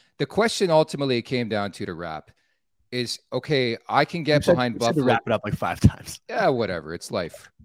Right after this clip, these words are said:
Speaker 1: You start talking, verbal diarrhea. It happens. Trust me. Um, the, the question ultimately for me is, like, so I can get behind Buffalo making the playoffs. Who are they taking out?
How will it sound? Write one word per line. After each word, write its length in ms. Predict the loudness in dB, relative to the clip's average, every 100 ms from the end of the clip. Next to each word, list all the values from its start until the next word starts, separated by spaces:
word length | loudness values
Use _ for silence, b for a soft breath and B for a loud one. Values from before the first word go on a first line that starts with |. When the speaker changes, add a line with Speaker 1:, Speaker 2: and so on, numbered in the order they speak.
| -14
Speaker 1:
You 80 |
start 280 | -2 0 0
talking, 600 | 4 4 4 -2 -4 -8 -8
verbal 240 | -4 -4
diarrhea. 560 | 0 0 0 0 -4 -6 -6
It 100 | -4
happens. 420 | -2 -2 -4 -16
Trust 360 | -8 -6 -6 -10
me. 160 | -14 b b b -20 _
Um, 480 | 0 4 4 2 -4 _
the, 120 | -4 -4
the 60 | -4
question 500 | -2 0 2 0 0
ultimately 460 | 0 0 -2 -2 -4
for 160 | -6
me 200 | -6 -4
is, 140 | -6 -8
like, 220 | -12 -10
so 460 | 0 2 2 -2 -6
I 160 | 2 2
can 160 | 2 -2
get 180 | -2
behind 320 | -2 -2 -2 -4
Buffalo 380 | -6 -4 -8
making 320 | -6 -6 -8 -10
the 80 |
playoffs. 600 | -10 -8 -8 -8 -10 -12 -16 _ _ _ _ -20 _
Who 180 | 0 2
are 60 |
they 100 | 2
taking 440 | 0 0 -2 -4 -6
out? 200 | -8